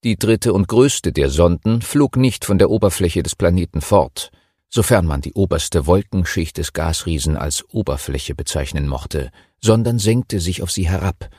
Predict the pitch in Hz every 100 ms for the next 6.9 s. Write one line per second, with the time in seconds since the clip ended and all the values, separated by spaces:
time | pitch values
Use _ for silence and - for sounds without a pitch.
0 | _ _ - 76 85 78 - 151 104 -
1 | 92 85 110 110 117 104 - 92 90 85
2 | - 82 80 92 - 92 107 135 - _
3 | _ _ 117 - 131 - 135 110 90 117
4 | 135 123 110 98 - - 107 104 95 95
5 | 80 107 98 90 82 - 90 85 - -
6 | 71 67 - 71 - - 71 64